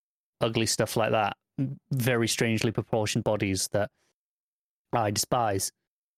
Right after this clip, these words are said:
But yeah, I mean, like I said, it's, it's, I don't think it's that great an issue, which is a shame, 'cause I, I thought the first one kind of rose above the art, and this one I'm like, "Eh, it's fine."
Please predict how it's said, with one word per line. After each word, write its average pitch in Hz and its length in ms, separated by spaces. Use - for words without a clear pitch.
But 123 180
yeah, 180 180
I 156 40
mean, 156 180
like 160 80
I - 20
said, 160 180
it's, 143 180
it's, 143 180
I 131 80
don't 180 120
think 180 100
it's 156 80
that 165 120
great 165 140
an 143 60
issue, 147 320
which 131 160
is - 60
a 135 60
shame, 143 300
'cause 123 140
I, 123 120
I 127 240
thought 143 280
the - 60
first 135 320
one 117 260
kind 147 160
of 123 80
rose 123 200
above 107 540
the 110 100
art, 110 280
and 113 120
this 113 160
one 123 100
I'm 117 60
like, 123 140
"Eh, 131 720
it's - 180
fine." 127 560